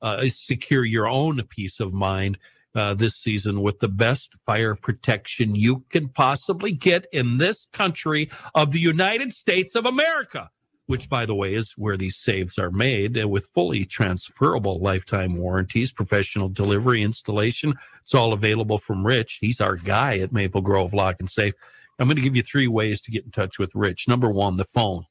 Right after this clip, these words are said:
Roll old school. Pick up the phone, seven six three, four nine four, nine zero seven five. You could do it the, uh, Kenny way. Stop in, meet and greet him, shake his hand, say hi. Sixty-nine oh one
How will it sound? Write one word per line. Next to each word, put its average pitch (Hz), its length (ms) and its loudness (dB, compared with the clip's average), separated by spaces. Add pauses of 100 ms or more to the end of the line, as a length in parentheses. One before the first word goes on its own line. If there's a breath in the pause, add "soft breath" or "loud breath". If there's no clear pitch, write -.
(140)
Roll 139 380 2
old 123 300 0
school. 92 320 -4
Pick 127 240 -2
up - 100 -6
the - 80 -2
phone, 92 340 -2
seven 127 360 0
six - 320 -6
three, 95 320 -2 (440 loud breath)
four 131 300 4
nine 123 300 -2
four, 98 360 -2
nine 120 520 0 (100)
zero 110 480 0
seven 104 480 -2
five. 110 380 2
You 110 80 0
could 110 140 -4
do 135 180 4
it 123 160 -4
the, 104 220 0
uh, 98 80 0
Kenny 170 300 0
way. 175 280 0 (160)
Stop 156 520 -2
in, 147 360 0 (320)
meet 139 320 2
and 170 100 0
greet 135 300 2
him, 135 200 -2
shake 156 320 -2
his 131 140 -2
hand, 123 300 0
say 127 240 0
hi. 110 340 0 (220 soft breath)
Sixty-nine 110 840 0
oh 98 80 -2
one 90 320 -4